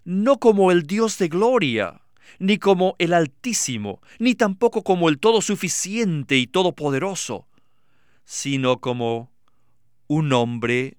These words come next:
mortal. Ahora mi pregunta es la siguiente. De estas cuatro formas, primeramente en la forma del Dios de gloria,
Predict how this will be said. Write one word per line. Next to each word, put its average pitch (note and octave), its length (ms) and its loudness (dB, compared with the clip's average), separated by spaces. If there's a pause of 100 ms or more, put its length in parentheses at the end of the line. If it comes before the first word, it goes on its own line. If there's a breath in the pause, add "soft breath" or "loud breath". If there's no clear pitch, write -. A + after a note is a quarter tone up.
(100)
mortal. G#2 1400 -8 (760 soft breath)
Ahora B2 260 -2
mi D3 100 0
pregunta B2+ 380 -2
es C#3+ 80 -6
la A#2 80 -2
siguiente. G2 640 -10 (760 soft breath)
De C3 160 2
estas G3 360 2
cuatro E3+ 400 0
formas, - 760 -6 (420)
primeramente C#3 760 -2
en B2+ 80 -4
la A#2 100 2
forma C#3 340 2
del A#2 220 2
Dios B2 320 0
de B2 120 0
gloria, F3+ 760 2